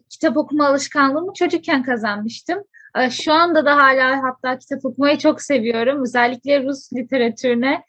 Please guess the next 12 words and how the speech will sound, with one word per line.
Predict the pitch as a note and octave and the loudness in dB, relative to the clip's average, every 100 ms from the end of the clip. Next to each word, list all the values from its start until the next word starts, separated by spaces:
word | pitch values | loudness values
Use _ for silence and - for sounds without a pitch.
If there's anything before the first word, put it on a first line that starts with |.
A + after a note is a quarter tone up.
| _ | _
aşığım | A3+ C4 B3+ D4 D4+ | 0 0 0 -2 -2
diyebilirim. | C4 C4 C4 D4+ B3 C4+ - _ | 0 -2 -2 -4 -4 -8 -14 _
Amerika'da | C#4 D#4+ G4 G4 G#4 D4+ G4+ | -2 0 0 0 0 0 -2
kitap | G4+ - G4 | -4 -2 0
okuma | F4 E4+ E4 | 0 0 4
oranı | D4+ D#4+ F4 F#4+ | 4 4 -2 -2
çok | F#4 - | -2 -2
yüksek. | D4 - - C4 - - - _ | -4 -4 -2 -2 -4 -10 -20 _
Metroda, | B3 C#4 C#4+ D4 A3 A#3 B3+ - - | -2 -2 0 0 0 0 -2 -8 0
parkta, | C4 C4+ - C4 B3+ C4+ - | 2 2 -2 -2 -2 -4 0
bankta, | B3+ B3+ - A3+ A#3 - | 2 0 -2 -2 -4 -4
tatilde, | B3+ B3 - B3+ A3+ A#3 D4+ | 0 0 0 -6 0 0 -2